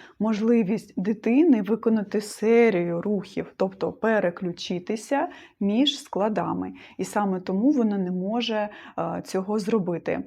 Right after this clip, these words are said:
Е, такий вид артикуляційної диспраксії називається кінетична артикуляційна диспраксія. Якщо провести аналогію з танцем,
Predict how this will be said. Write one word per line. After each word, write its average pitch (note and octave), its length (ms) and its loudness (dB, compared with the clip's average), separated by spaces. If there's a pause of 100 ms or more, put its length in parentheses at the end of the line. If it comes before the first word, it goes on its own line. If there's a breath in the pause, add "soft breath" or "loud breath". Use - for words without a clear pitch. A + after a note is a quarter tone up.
(420 loud breath)
Е, F3+ 200 0
такий A#3+ 380 2
вид G3+ 480 0
артикуляційної G3+ 840 -2
диспраксії F#3+ 680 -2
називається A3 760 2
кінетична B3 1040 0
артикуляційна F#3+ 1080 -4
диспраксія. F3 1040 -6 (200)
Якщо C4 320 2
провести B3 800 6
аналогію A3 600 4
з G3 80 -12
танцем, A3+ 580 2